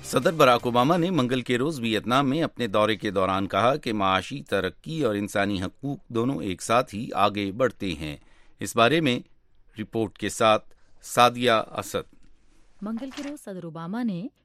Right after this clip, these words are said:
Speaker 2: ویتنام کی سول سوسائٹی کے چھ اراکین سے ملاقات کی۔ انہوں نے کہا کہ سیاسی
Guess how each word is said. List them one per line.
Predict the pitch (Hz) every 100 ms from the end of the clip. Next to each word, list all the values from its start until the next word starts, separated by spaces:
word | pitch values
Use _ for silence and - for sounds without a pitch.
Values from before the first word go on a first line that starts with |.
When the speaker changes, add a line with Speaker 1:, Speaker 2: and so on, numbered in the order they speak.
| -
Speaker 2:
ویتنام | 185 240 254 277 277
کی | - 285 -
سول | 180 175
سوسائٹی | 170 - 165 165 196
کے | 190 190
چھ | - 208 208
اراکین | 170 160 - 151
سے | -
ملاقات | 165 170 156 147 -
کی۔ | - 143 - _ _ _ -
انہوں | 247 277
نے | 294
کہا | 285 330 320
کہ |
سیاسی | 262 - 180 180 226